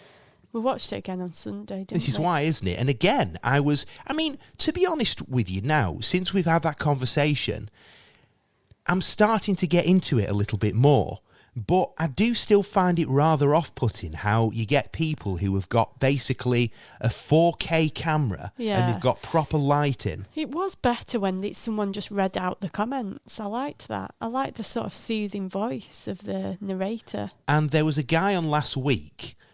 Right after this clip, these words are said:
Speaker 2: who was definitely, he worked in the radio industry because the type of studio he had, and I searched him out, and he was some sort of breakfast show presenter in Cornwall.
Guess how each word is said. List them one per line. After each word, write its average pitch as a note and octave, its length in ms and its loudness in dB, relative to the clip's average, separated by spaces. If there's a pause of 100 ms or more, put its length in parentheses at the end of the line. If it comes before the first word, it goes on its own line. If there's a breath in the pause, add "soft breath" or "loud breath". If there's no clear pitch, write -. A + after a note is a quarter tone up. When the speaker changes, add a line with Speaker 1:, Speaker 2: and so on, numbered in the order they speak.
(120)
Speaker 2:
who B2+ 240 4
was B2 240 0
definitely, G2 920 0
he G#2+ 180 0
worked A2+ 440 4
in A2 80 0
the G#2+ 100 4
radio G#2+ 440 4
industry E2 340 -8
because G2+ 380 0
the A#2 80 2
type D3+ 360 -2
of D3 120 2
studio A2+ 600 -2
he E2 80 -6
had, A2+ 280 0
and A2 140 0
I - 20 2
searched - 500 2
him C3 100 2
out, F#2 420 0 (360 loud breath)
and B2+ 140 4
he C3 80 4
was C3+ 180 4
some F3+ 280 2
sort D3+ 320 2
of C3 260 2
breakfast C3+ 460 0
show G2+ 220 2
presenter F2+ 500 -6
in G#2 80 -2
Cornwall. A#2+ 720 0